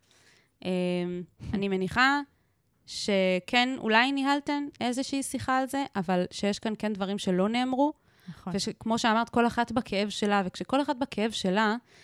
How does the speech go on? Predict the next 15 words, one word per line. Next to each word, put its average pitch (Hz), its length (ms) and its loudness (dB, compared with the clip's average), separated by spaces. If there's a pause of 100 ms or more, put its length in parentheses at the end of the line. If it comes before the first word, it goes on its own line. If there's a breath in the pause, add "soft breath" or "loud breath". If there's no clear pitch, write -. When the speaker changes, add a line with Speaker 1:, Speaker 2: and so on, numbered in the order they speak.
(140)
Speaker 1:
אז 190 120 -2
ג-, 190 180 0
יש 202 240 0
הרבה 240 180 4
מהכאב 233 480 0
הזה 226 160 -2
שלא 202 680 2
יוצא 220 260 0
החוצה. 175 360 -2 (500 soft breath)
ואתם 190 260 0
באיזה 208 260 2
מין 214 160 2
תקופת - 440 -2
כזאת, 196 480 -2
אה, 170 520 0